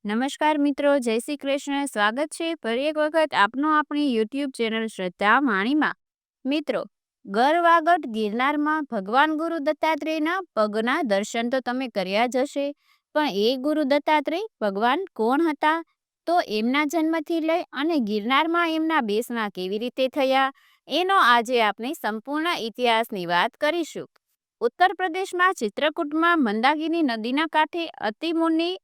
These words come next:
અને સતી અનસુયા આશ્રમ બાંધીને રહે છે. હવે સતી અનસુયાની પતિ ભક્તિ એટલી પ્રખ્યાત કે દરેક જગ્યાએ સતી અનસુયાની પ્રશંસા થાય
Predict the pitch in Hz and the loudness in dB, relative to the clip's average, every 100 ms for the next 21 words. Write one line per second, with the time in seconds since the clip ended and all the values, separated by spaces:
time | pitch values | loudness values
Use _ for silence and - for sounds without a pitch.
0 | _ 214 233 311 - 202 - 302 - 214 | _ -4 -2 -2 -2 -4 -4 -6 -2 -2
1 | 233 247 254 269 - 202 208 269 330 247 | 0 0 2 2 2 2 0 -2 0 2
2 | 202 214 240 311 226 202 277 - - _ | 2 0 -2 -2 -2 0 -2 -4 -12 _
3 | _ _ _ - 190 226 302 285 277 320 | _ _ _ -4 0 2 2 2 -2 -2
4 | 233 220 208 311 302 302 311 - 233 277 | -2 -2 -2 -2 0 2 0 -4 -8 -6
5 | 311 - 220 - 285 - 202 190 254 294 | -8 -4 -4 -4 -8 -4 -4 -2 -2 0
6 | 294 302 339 320 - _ _ - 330 226 | 0 0 0 0 -2 _ _ -4 0 2
7 | 214 311 302 330 311 330 320 359 392 247 | 2 2 0 0 2 2 0 -2 -4 -6
8 | 226 262 - 202 226 294 302 285 294 349 | -4 -4 -4 -4 -4 -4 0 0 0 -2
9 | 202 202 220 240 208 175 - 294 | -4 -2 -4 -4 -2 -4 0 0